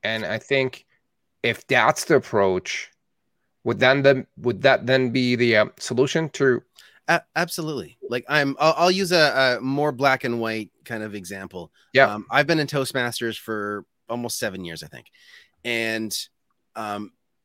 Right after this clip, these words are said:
Speaker 2: the difference between a professional speaker and someone who's just starting is purely where they focus. When you're on stage, you're going, "Oh no, a-, a-, am I, you know, isn't my, <laughs> is my fly up, you know,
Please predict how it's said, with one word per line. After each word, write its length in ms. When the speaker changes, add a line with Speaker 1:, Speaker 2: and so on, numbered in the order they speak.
Speaker 2:
the 140
difference 440
between 720
a 100
professional 580
speaker 640
and 340
someone 360
who's 280
just 240
starting 540
is 160
purely 640
where 340
they 140
focus. 720
When 140
you're 200
on 100
stage, 240
you're 80
going, 120
"Oh 40
no, 300
a-, 160
a-, 240
am 120
I, 100
you 200
know, 220
isn't 180
my, 460
<laughs> 20
is 280
my 140
fly 400
up, 240
you 80
know, 220